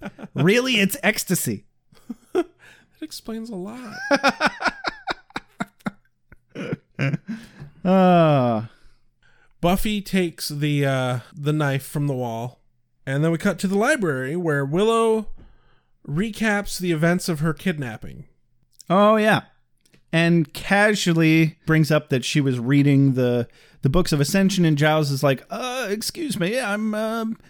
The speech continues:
Speaker 2: my interest is piqued." And she's like, "Oh, I, there were a couple pages that I didn't get to read entirely. Here, see what you can make of 'em." And she stole the pages, and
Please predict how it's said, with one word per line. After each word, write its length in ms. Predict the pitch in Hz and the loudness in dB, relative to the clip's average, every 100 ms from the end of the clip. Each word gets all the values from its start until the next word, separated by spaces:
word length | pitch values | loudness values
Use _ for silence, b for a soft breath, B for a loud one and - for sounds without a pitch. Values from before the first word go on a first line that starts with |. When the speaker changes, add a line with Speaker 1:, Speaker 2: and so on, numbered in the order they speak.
| b | b
Speaker 2:
my 180 | 247 214 | -6 -2
interest 400 | 233 - 196 - | 0 0 -2 -2
is 120 | 156 | -4
piqued." 420 | - 165 - - | 0 0 0 -4
And 220 | 160 151 b b b | 2 2 b b b
she's 240 | - 185 185 | 0 0 2
like, 220 | 165 - B B | -2 -6 B B
"Oh, 320 | 226 220 135 b b b | 2 4 2 b b b
I, 260 | 202 220 202 | 0 2 4
there 180 | 202 196 | 2 4
were 160 | 226 | 2
a 40 | 247 | 2
couple 260 | 208 208 190 | 0 2 4
pages 520 | 180 190 175 175 - | 4 4 0 -2 0
that 160 | 170 | 2
I 100 | 165 | 4
didn't 220 | 170 185 180 | 4 4 4
get 160 | 180 | 2
to 100 | 160 | 0
read 180 | 160 175 | 2 4
entirely. 600 | 151 147 175 165 147 143 B B | 2 2 2 4 2 0 B B
Here, 300 | - 302 190 | -2 2 2
see 160 | - 220 | 2 0
what 180 | 208 | 0
you 80 | 269 | 0
can 140 | 220 165 | 2 4
make 220 | 139 135 | 4 2
of 120 | 117 | 0
'em." 140 | 120 | 2
And 160 | 127 - | 2 2
she 140 | - | 0
stole 300 | 143 - 220 | -2 2 4
the 80 | 190 | 4
pages, 500 | 165 156 147 143 139 | 2 0 0 -2 0
and 180 | 127 | 0